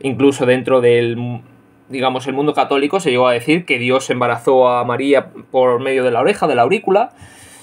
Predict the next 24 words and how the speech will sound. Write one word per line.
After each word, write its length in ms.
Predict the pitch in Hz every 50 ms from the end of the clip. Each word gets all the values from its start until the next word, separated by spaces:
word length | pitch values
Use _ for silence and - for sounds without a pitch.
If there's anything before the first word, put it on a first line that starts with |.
| - - - _ _ _ _ _ _ _ _ -
Así 200 | 123 120 117 117
que, 80 | 120
bueno, 220 | 120 127 120 120 107
no 120 | 123 120
sabemos 340 | - 139 127 127 127 123 120
muy 160 | 120 123 123
bien, 380 | 127 131 135 135 135 135 131 -
eh, 760 | - 139 127 123 120 120 120 120 117 117 117 117 120 117 117 -
al 180 | - 131 131 120
respecto 520 | 127 123 120 - _ 135 127 - - 143
sobre 400 | 139 - 135 127 135 151 151 147
quién 240 | - - 139 135 123
pudo 180 | 131 127 117 117
ser, 300 | 120 - 180 190 202 208
un 60 | 180
soldado 340 | - 120 120 117 120 117 120
romano, 680 | 127 131 147 175 196 196 196 196 196 196 202 202 202 202
una 280 | 160 139 135 127 120
violación, 840 | 120 120 117 120 120 120 - 202 208 214 214 214 214 214 208 196 175
pudo 200 | 143 131 123 127
haber 180 | 120 123 120
sido 300 | 120 - - 127 123 123
un 100 | 123 123
adulterio. 920 | 120 120 120 127 127 120 123 185 208 208 208 202 202 208 208 220 220 - -